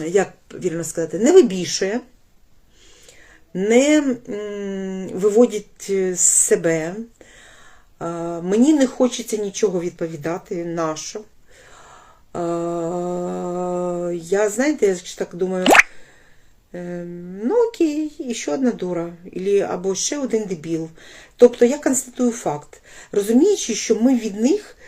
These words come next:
е, здихатися ніяк не зможемо. Була б інша планета, о, була б інша розмова. Можна було б їх туди запускати.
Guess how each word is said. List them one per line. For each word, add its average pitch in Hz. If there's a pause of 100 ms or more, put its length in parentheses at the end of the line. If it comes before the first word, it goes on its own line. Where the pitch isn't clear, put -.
(320)
е, 190
здихатися 226
ніяк 220
не 160
зможемо. 151
Була 208
б 294
інша 254
планета, 254
о, 190
була 196
б 214
інша 202
розмова. 160 (320)
Можна 233
було 196
б 175
їх 170
туди 160 (160)
запускати. 151